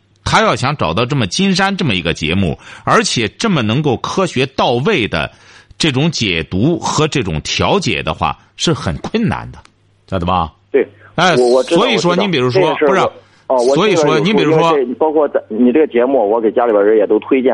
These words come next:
Speaker 2: 书我也买，让他们看。
Speaker 1: 不是，你比如说，
Speaker 2: 我觉得他，
Speaker 1: 今年，
Speaker 2: 我也想让，
Speaker 1: 今年
Speaker 2: 对。
Speaker 1: 在内蒙干什么之后，金山这段时间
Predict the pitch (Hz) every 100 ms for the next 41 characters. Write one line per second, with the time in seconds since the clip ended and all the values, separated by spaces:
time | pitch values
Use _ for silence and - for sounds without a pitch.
0 | 95 - 120 113 113 90 90 101 110 120
1 | 120 139 113 - 180 202 175 220 156 156
2 | 180 180 175 131 - - 233 208 143 151
3 | 135 98 113 127 - _ _ _ - 226
4 | 208 135 143 - - _ _ - 185 180
5 | 214 180 117 95 107 139 95 98 98 113
6 | 101 104 147 147 147 139 165 139 117 107
7 | 120 123 139 131